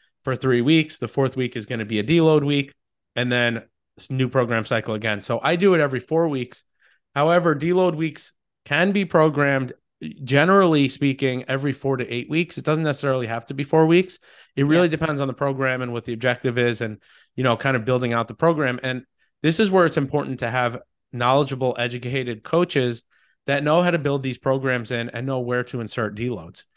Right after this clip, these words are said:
Speaker 1: And on the other hand, there are some people that would say, "Well, we're gonna deload when your body feels like it needs a deload,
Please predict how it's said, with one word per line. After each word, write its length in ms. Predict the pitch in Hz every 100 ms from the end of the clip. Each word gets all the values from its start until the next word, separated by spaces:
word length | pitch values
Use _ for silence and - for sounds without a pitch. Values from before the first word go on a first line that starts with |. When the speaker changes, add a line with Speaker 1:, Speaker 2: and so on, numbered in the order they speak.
| _ _ _ -
Speaker 1:
And 100 | 143
on 120 | 143
the 120 | 139
other 200 | 165 202
hand, 420 | 175 143 131 135
there 200 | 131 135
are 180 | 135 135
some 220 | 135 143
people 240 | 135 139 131
that 160 | 123
would 120 | 120 -
say, 340 | 127 120 113 _ _ -
"Well, 140 | 151
we're 100 | 170
gonna 160 | 175 160
deload 420 | 143 147 147 139
when 160 | 135
your 140 | 127 117
body 300 | 120 127 120
feels 460 | - 139 151 170
like 300 | 175 175 170 -
it 140 | 156
needs 300 | 147 160 175
a 60 | 185
deload, 560 | 170 180 185 190 196